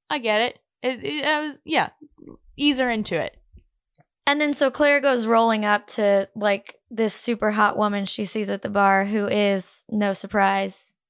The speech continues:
Speaker 2: Delilah.
Speaker 1: Yes.
Speaker 2: And we realize, or we learn, that they all know each other.
Speaker 1: Yes. Claire and Iris are the best friends of Astrid, and they, like,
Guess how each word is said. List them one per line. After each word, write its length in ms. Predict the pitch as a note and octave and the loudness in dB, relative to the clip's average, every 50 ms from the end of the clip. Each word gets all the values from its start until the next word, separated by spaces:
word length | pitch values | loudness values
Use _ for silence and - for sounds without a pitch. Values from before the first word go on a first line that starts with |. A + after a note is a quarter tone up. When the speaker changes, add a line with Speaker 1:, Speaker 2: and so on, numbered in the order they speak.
| _ _ - | _ _ -10
Speaker 2:
Delilah. 560 | - A#2 F#2+ G2+ C#2+ A1 G1+ G#1+ G1+ G1+ - _ _ _ _ _ _ - | -8 -6 -4 -4 -4 -6 -4 -6 -6 -6 -8 _ _ _ _ _ _ -8
Speaker 1:
Yes. 440 | F3 E3+ D#3 - - - - - _ _ _ _ _ _ - - - _ _ _ _ _ - | -4 -4 -4 -4 -6 -12 -16 -16 _ _ _ _ _ _ -20 -20 -20 _ _ _ _ _ 0
Speaker 2:
And 640 | C4+ D#4+ E4 D4+ B3+ A3 G#3+ G#3 G#3 A3 A3 G#3 | 2 4 4 4 4 2 0 0 0 -2 -2 -2
we 140 | A3 A3 G#3+ | 0 0 2
realize, 760 | G#3+ A#3+ B3+ B3 A#3 A3 G#3 G3+ G3+ G3 G3 G#3 A3 A3 - - | 4 4 4 4 4 4 4 4 4 4 2 0 -2 -2 -2 -2
or 140 | A3 A3 | 0 0
we 160 | G#3 G#3 G#3 G#3+ | 0 -2 -2 -2
learn, 680 | A3 A3+ A#3+ B3 A#3 G3+ G3 G3 G3 G#3 A3 A#3 A#3 _ _ _ _ _ _ _ _ - | 2 2 2 4 2 0 0 -2 -4 -2 -4 -4 -6 _ _ _ _ _ _ _ _ -12
that 500 | A3 F#3+ A3 G#3 G3+ G3+ G3+ G3+ - - _ _ _ _ - | -4 0 2 2 2 4 2 2 0 -2 _ _ _ _ -14
they 340 | G#3 F#3 G#3+ A#3 C4+ D#4+ F4+ | -6 0 2 2 4 4 4
all 260 | F4+ F4+ F4+ E4+ D#4 | 6 6 6 4 4
know 280 | B3 A3 A3 A3 G#3+ | 2 0 2 0 0
each 180 | G3+ G#3 - - | -2 -4 -4 -4
other. 500 | - - - - - C#2 - - A3+ A3 - _ _ _ _ _ | -2 -2 -4 -4 -4 -4 -4 -4 -8 -10 -12 _ _ _ _ _
Speaker 1:
Yes. 500 | - F#3 G#3 G#3+ G3+ - - - - - - _ _ _ _ _ _ _ - | -4 0 0 0 0 0 -2 -4 -6 -8 -10 _ _ _ _ _ _ _ -16
Claire 360 | - - A#3+ A3 A#3+ C#4 D#4 | -6 -2 0 2 4 4 4
and 120 | D#4 C#4+ - | 4 2 2
Iris 640 | - A3 A3 A3 G#3+ G#3+ G3 F#3 F#3+ - - - - _ - | 2 2 2 2 2 2 0 0 0 -2 -4 -6 -6 _ 0
are 240 | G3 G3 F#3+ F#3+ F#3+ | 2 2 2 2 0
the 160 | F3+ F#3 G3 | -2 -6 -8
best 400 | F3+ E3 F#3+ F#3+ A3 - - - | -4 0 0 0 0 0 -4 -6
friends 400 | - A#3 G#3 G3 F#3 F3+ F3+ F3 | -4 -4 -2 -2 -2 -4 -6 -6
of 160 | F3+ E3+ E3 - - | -8 -10 -10 -6 -2
Astrid, 680 | G#3 A3+ B3 B3+ B3 - - G3 E3+ E3 D#3+ D#3 D#3+ _ _ _ _ _ - | 0 2 2 2 0 -2 -6 -4 -4 -4 -4 -4 -6 _ _ _ _ _ -6
and 160 | - G3+ A#3 B3+ | -4 0 2 2
they, 200 | C4+ D#4 E4+ E4 | 2 2 2 0
like, 260 | D#4 C4 A3 G3+ | 2 0 0 0